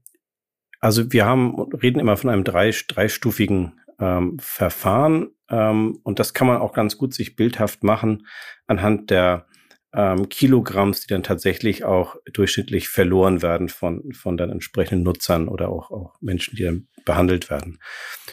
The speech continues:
Und die Dinge, die jeder von uns sofort umsetzen kann, sind eben die lebensstilmodifizierenden Maßnahmen, die,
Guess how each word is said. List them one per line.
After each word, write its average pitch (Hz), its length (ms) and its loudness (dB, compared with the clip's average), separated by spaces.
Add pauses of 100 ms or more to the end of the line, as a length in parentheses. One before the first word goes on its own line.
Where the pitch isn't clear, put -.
(200)
Und 101 260 4
die 110 120 4
Dinge, 139 240 6
die 113 400 -2
jeder 113 280 4
von 123 160 -4
uns 123 400 0
sofort 104 560 2
umsetzen 135 500 0
kann, 123 220 0
sind 98 140 -6
eben 98 140 -2
die 92 80 0
lebensstilmodifizierenden 104 1200 2
Maßnahmen, 117 800 0
die, 110 460 4